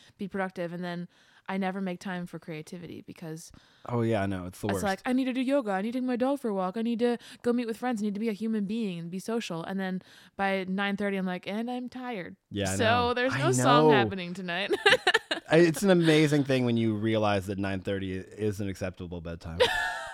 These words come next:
Speaker 2: That's, that's a good adult lesson. Like, you know what? I'm gonna go to bed now because I'll wake up at
Speaker 1: At seven, maybe.
Speaker 2: and, and feel rested.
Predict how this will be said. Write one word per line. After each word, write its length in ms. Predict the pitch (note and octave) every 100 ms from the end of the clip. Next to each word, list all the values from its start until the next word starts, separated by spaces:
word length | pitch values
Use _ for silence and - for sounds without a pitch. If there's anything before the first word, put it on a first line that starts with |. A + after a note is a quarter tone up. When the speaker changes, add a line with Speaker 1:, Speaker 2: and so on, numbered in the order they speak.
| D5+ - E5+ -
Speaker 2:
That's, 160 | E3 G#3+
that's 340 | G#4 F3+ G3+
a 80 | G3
good 200 | F#3+ F#3+
adult 420 | D#3+ D3+ D3+ D3
lesson. 400 | C3 - B2+ A2
Like, 260 | A#2 A#2 D3+
you 60 |
know 140 | E3 F3
what? 200 | G3 -
I'm 80 | D3
gonna 140 | G3+
go 60 | E3
to 40 |
bed 140 | C#3+ C3
now 380 | A2+ A#2 C3+ A#2+
because 260 | A2+ A#2
I'll 140 | A#2 A#2
wake 180 | A#2 A#2+
up 220 | A2 - -
at 180 | B2 A2+
Speaker 1:
At 220 | F#3 D3+ C3+
seven, 480 | - D#4+ - F3+
maybe. 260 | D#3+ D3 -
Speaker 2:
and, 200 | C#3 C#3
and 420 | C#3+ D3 C#3+ C3+
feel 180 | D#3+ D3+
rested. 560 | A#2 D3+ - G2 A2